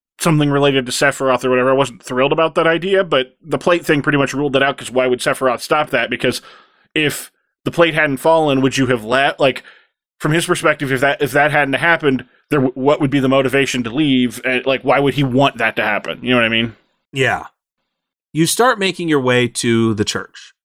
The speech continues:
Speaker 2: uh, because that's where Kairi's headed. There's a couple of things along the way that you can hit up.
Speaker 1: Yeah,
Speaker 2: And
Speaker 1: like one of the, the chocobos. Um, yeah, 'cause that's another side quest that, that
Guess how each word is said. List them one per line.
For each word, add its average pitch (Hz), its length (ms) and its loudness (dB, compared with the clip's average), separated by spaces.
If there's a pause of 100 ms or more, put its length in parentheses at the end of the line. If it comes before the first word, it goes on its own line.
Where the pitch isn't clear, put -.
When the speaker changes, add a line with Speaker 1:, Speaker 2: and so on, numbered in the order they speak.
(180)
Speaker 2:
uh, 104 240 -2
because 104 260 -2
that's 123 200 0
where 117 120 0
Kairi's 98 520 -2
headed. - 220 -16 (460)
There's 156 220 0
a 160 40 -2
couple 143 340 -2
of 127 80 -2
things 127 300 0
along 110 340 2
the 107 60 0
way 98 240 2
that 98 120 -6
you 107 120 -8
can 101 120 -8
hit 98 200 -2
up. 98 280 -2 (640)
Speaker 1:
Yeah, 147 360 0
Speaker 2:
And 143 80 2
Speaker 1:
like 139 160 0
one 139 140 2
of 135 80 2
the, 131 120 2
the 123 220 -4
chocobos. 107 1120 0
Um, 104 520 0 (320)
yeah, 160 100 2
'cause 143 100 -2
that's 151 160 0
another 127 220 0
side 113 320 -2
quest 107 360 -2
that, 110 140 0 (200)
that 110 200 -2